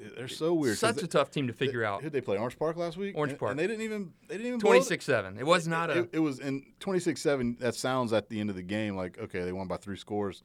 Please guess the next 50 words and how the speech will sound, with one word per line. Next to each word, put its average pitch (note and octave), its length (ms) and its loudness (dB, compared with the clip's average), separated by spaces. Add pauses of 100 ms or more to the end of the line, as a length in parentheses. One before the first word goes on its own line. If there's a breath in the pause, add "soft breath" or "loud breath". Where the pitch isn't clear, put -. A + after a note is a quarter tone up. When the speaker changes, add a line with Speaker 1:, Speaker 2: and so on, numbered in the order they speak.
(160 soft breath)
Speaker 2:
But F#3 120 8
it A3+ 60 6
was G3+ 140 0
like F#3 200 2
a D3 160 2
Speaker 1:
It, C3+ 160 -2
Speaker 2:
tie G3 200 0
game G3+ 280 2
at F#3 260 0
halftime. A3+ 140 4
Speaker 1:
it B2 40 6
was, B2 300 10
and G#2+ 120 -2
it, A2 100 -4
and A2+ 120 2
it, G#2 140 -2
they A2+ 120 4
didn't C3+ 220 2
put B2+ 160 2
'em B2 60 0
away B2+ 200 4
until G#2+ 260 0
late. E2+ 280 -4
So A#2 140 4
it's A2+ 100 2
just C3 160 -6
like, B2 320 0
I, G2 100 -8 (380 loud breath)
I, G#2 200 -6
I, A#2 280 2
I A#2+ 120 6
looked D#3+ 200 6
at C#3 100 4
that B2 140 4
score B2+ 180 0
and B2 80 4
I'm A#2+ 80 2
like, A2 240 -2
man, A#2+ 300 -6
I'm A2 120 -4
like, G#2 280 0 (500 soft breath)
I E3 80 -2
just G#3+ 200 0
saw G3+ 160 4
this E3 120 4
Columbia G2+ 400 0
team G#2+ 400 -4
and F#2+ 180 -8
they F#3 120 0
got A#2+ 400 -2